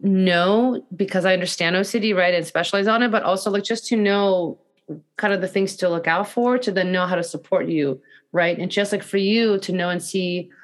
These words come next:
for me, you know, what you might notice, and because you know O C D, and then how to support me.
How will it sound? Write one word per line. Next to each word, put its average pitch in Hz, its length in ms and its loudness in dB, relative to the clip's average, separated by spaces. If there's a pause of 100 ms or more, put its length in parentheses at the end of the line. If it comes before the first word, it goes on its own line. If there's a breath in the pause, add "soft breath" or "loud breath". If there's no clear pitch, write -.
(680 loud breath)
for 190 160 0
me, 202 540 4
you 175 120 0
know, 170 160 0
what 170 300 2
you 202 140 0
might 196 200 2
notice, 160 380 0
and 165 80 -2
because 165 260 -2
you 208 80 2
know 190 200 2
O - 20 0
C 160 180 -6
D, 156 160 2
and 151 120 0
then 151 100 0
how 160 140 -2
to 151 80 0
support 139 360 -4
me. 143 280 -4